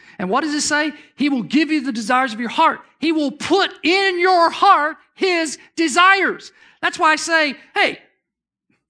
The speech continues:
renew your mind, counter your culture, and present your body as a living sacrifice. Give your life as a blank check to God, and then just do what you want to do because God will be in charge of your desires.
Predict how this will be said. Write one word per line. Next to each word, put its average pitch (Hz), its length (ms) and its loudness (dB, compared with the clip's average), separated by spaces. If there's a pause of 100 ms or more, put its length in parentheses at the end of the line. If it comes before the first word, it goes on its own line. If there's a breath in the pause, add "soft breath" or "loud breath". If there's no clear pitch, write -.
(100)
renew 330 220 0
your 392 200 2
mind, 285 400 0
counter 381 280 -2
your 339 120 -4
culture, 254 460 -6
and 240 100 -4
present 254 300 -4
your 339 100 0
body 302 300 2
as 226 80 -6
a 254 40 -6
living 269 220 -4
sacrifice. 233 540 -4
Give 359 180 -6
your 370 80 -4
life 302 160 2
as 240 80 -10
a 226 60 -4
blank 247 240 -8
check 240 200 -6
to 220 60 -6
God, 208 300 -2
and 311 80 -4
then 330 100 -4
just 294 240 -6
do 359 160 2
what 311 140 -4
you 269 80 -4
want 285 220 -2
to 277 40 -4
do 359 420 -6
because 196 320 -8
God 226 280 -4
will 214 80 -8
be 208 80 -8
in - 60 -16
charge 190 380 -8
of 170 100 -18
your 151 80 -12
desires. - 720 -16